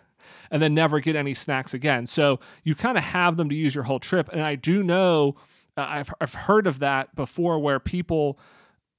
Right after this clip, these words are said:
saved up all their snacks and at the end they were just getting, like, ten snacks 'cause you got two a day or something, you know, so you maybe had ten or twelve snacks and you were just running around getting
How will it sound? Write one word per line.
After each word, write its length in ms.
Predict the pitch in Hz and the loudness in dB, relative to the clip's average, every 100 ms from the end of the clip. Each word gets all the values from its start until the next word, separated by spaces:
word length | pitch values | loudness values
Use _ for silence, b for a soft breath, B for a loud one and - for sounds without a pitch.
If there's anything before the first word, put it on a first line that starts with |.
| _ - | _ -12
saved 440 | - - 180 156 | -6 2 4 6
up 120 | 160 | 4
all 120 | 175 151 | 4 2
their 100 | 135 | 0
snacks 560 | - 175 175 135 - | -2 0 0 -2 -4
and 140 | 160 139 | -4 -2
at 80 | |
the 160 | 143 147 | -2 0
end 260 | 165 156 135 | 0 0 0
they 140 | 147 | 0
were 160 | 151 135 | 0 0
just 240 | 139 - | -2 -2
getting, 500 | 151 147 143 135 127 _ _ _ _ - | -2 -2 -2 -6 -12 _ _ _ _ -4
like, 140 | 139 123 | -4 -4
ten 260 | - 160 139 | 0 2 2
snacks 480 | - 160 160 - - | -2 -2 -2 -2 -6
'cause 140 | 127 | -4
you 40 | |
got 140 | 135 - | -4 -4
two 180 | - 135 | -2 -2
a 60 | |
day 300 | 127 135 135 | 0 -2 -2
or 100 | 131 | -4
something, 240 | 123 143 156 | -6 -6 -6
you 60 | |
know, 120 | 135 | -6
so 140 | 123 139 | -6 -6
you 100 | 143 | -4
maybe 220 | 143 139 | -4 -2
had 180 | 143 135 | -4 -2
ten 180 | - 143 | -2 -2
or 80 | 131 | -2
twelve 260 | 143 127 | -4 -4
snacks 380 | - 151 147 - | -4 -4 -4 -4
and 100 | 127 | -2
you 100 | 156 | 0
were 60 | 147 | 0
just 160 | 120 | -4
running 300 | 135 143 139 | 0 0 0
around 340 | 131 135 139 135 | -2 0 0 -4
getting 240 | 131 123 | -6 -6